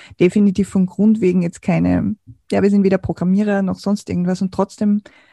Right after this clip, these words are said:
haben wir es uns zugetraut und haben es geschafft, dass wir ein kleines, ähm, Online-Business uns aufgebaut haben, ein Online-Kurs-Business, ähm, was viele einschüchternde Seiten hat, das weiß ich. Aber wir haben es uns getraut.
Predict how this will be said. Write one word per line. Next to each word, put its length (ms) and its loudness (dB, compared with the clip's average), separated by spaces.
haben 240 2
wir 80 4
es 100 -2
uns 280 -2
zugetraut 560 -4
und 160 -2
haben 160 -2
es 140 -8
geschafft, 440 -4
dass 200 -8
wir 280 0
ein 180 -2
kleines, 520 0
ähm, 560 0
Online-Business 840 4
uns 180 0
aufgebaut 640 0
haben, 280 0
ein 200 -2
Online-Kurs-Business, 1200 -2
ähm, 480 2
was 240 -4
viele 640 2
einschüchternde 840 -2
Seiten 420 -8
hat, 180 -6
das 200 -12
weiß 220 -6
ich. 200 -10
Aber 220 -2
wir 100 0
haben 80 0
es 80 -6
uns 100 -4
getraut. 540 -10